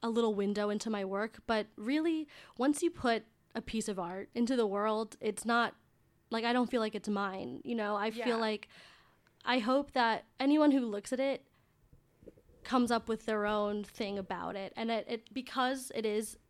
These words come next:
Speaker 1: narrative, my work, um, that hopefully there's somewhere that you can jump in and, um, understand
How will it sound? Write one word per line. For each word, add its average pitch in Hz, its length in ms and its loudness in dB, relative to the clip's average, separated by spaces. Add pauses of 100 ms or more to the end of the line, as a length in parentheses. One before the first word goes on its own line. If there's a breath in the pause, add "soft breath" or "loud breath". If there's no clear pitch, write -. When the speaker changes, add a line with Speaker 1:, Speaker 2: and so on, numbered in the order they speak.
Speaker 1:
narrative, 247 680 -2 (600 soft breath)
my 233 140 0
work, 269 340 -4 (580)
um, 202 520 -4 (880)
that 220 180 -4 (220)
hopefully 262 420 0
there's 226 220 0
somewhere 240 640 0
that 214 200 -4
you 214 120 -2
can 220 280 -2
jump 208 320 -2
in 220 360 -2 (560 loud breath)
and, 208 520 -2 (120)
um, 127 360 -8
understand 208 880 -4